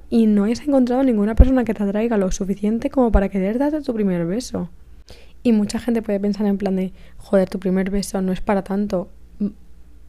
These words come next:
En I agree, ¿vale? No es para tanto. Pero bueno, es que hay personas para las que sí es para tanto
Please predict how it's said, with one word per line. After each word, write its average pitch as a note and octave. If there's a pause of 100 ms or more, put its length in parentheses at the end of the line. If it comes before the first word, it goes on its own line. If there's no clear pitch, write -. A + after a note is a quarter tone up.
(160)
En A3+
I G#3+
agree, G#3 (120)
¿vale? F3+
No G3+
es G3+
para A3+
tanto. G3
Pero F#3
bueno, C#4
es -
que C4
hay B3
personas C4+ (560)
para A#3
las G#3
que G3
sí -
es D4+
para G3
tanto A3